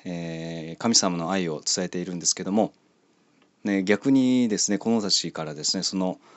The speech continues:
えー、神様の愛をですね、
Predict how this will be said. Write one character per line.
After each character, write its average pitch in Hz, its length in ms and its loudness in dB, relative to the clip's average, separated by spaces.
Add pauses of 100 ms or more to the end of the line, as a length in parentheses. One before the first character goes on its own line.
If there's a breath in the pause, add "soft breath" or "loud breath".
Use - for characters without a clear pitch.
(280 soft breath)
え 76 1000 -10
ー、 - 20 -20
神 160 200 -6
様 76 160 -4
の 71 200 -14
愛 90 180 -4
を - 80 -10
で - 120 -10
す - 120 -6
ね、 78 200 -6